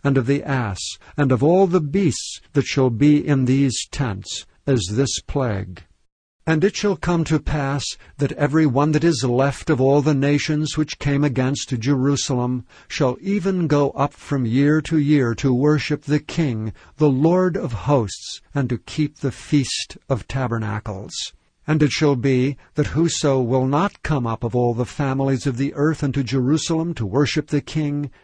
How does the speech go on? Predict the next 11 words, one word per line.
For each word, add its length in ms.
the 100
Lord 380
of 120
hosts, 580
even 500
upon 400
them 360
shall 240
be 220
no 280
rain. 720